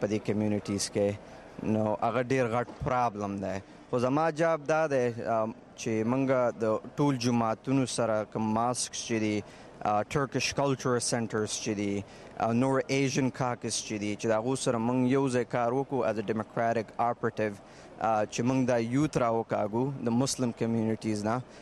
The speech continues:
چې په خپل ټاونز کې انوالو شي، آ، په خپل ټاون کې د نورو سپینیانو خلکو سره خبرې وکړي چې what is Islam, what is, uh, پښتونولي,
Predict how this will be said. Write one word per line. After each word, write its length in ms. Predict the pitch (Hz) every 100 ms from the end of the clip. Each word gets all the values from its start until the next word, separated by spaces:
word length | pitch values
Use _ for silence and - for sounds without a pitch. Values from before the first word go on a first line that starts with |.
| -
چې 60 | 117
په 120 | 113
خپل 280 | - - 131
ټاونز 520 | - 135 123 123 -
کې 140 | - 113
انوالو 560 | 110 104 117 120 120
شي، 360 | - - 120 110 - - - -
آ، 340 | 107 104 101
په 160 | - 107
خپل 300 | - 123 117
ټاون 420 | - 131 131 123
کې 140 | -
د 120 | 113
نورو 420 | 107 107 123 127 123
سپینیانو 640 | - - 110 120 127 127
خلکو 340 | - 127 127
سره 200 | 120 -
خبرې 360 | 101 107 113 160
وکړي 440 | 160 127 - 107 107 - - -
چې 120 | 127
what 240 | 117 135 143 139
is 240 | 135 113 123
Islam, 600 | - 123 120 117 113 104 - - -
what 160 | 127 123 120
is, 300 | 123 104 -
uh, 240 | - 107 98 -
پښتونولي, 920 | - - 120 110 107 110 131 123 110